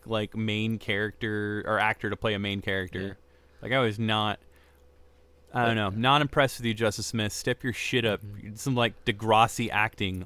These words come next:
Speaker 1: on, like, a fucking, like, ten billion dollar fucking movie budget.
Speaker 2: Mm-hmm.
Speaker 1: What? <laughs> Like,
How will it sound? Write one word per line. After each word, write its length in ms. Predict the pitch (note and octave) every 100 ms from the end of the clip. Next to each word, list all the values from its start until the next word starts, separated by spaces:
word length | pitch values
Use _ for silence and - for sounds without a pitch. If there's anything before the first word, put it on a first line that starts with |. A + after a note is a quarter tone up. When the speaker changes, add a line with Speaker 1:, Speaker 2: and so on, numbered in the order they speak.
| -
Speaker 1:
on, 160 | G#2
like, 180 | G#2 G2+
a 80 | F#2+
fucking, 580 | - B2 A2 A2+ G2+ G2+
like, 320 | A2 G2+ - - - - - -
ten 320 | - A#2+ A2+
billion 640 | B2 B2 A#2+ A#2+ A#2 A2 G2+ - - -
dollar 460 | G#2 G#2+ G#2+ G#2
fucking 560 | - A#2+ A2 G#2+ G#2 G2
movie 260 | A2+ G#2+ G#2+
budget. 540 | G2+ G#2+ G2+ G2+ - A2+
Speaker 2:
Mm-hmm. 360 | A2 G2+ G#2 G#2+ - - - - - -
Speaker 1:
What? 300 | A2+ A2+ -
<laughs> 40 | - - - - - C3
Like, 420 | C#3 D#3 D#3